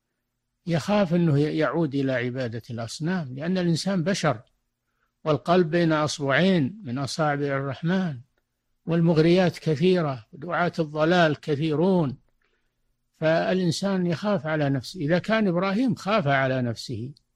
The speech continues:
فدعا الله أن يجنبه عبادة الأصنام. ولهذا يقول بعض العلماء: "من يأمن البلاء بعد إبراهيم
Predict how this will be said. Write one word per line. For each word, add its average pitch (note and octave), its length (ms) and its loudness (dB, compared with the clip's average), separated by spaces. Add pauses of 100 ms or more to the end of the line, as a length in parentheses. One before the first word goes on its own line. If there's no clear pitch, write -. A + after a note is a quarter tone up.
(520)
فدعا D3 360 2
الله D3 360 4
أن C3 280 -2 (640)
يجنبه C#3+ 760 2
عبادة C3 540 -2
الأصنام. B2 600 -8 (680)
ولهذا D3+ 500 4
يقول D3 320 0
بعض C3+ 300 0
العلماء: C3+ 760 -2 (140)
"من A3+ 240 4
يأمن D#3+ 460 2
البلاء C3+ 800 2
بعد D#3 260 2
إبراهيم B2 840 -2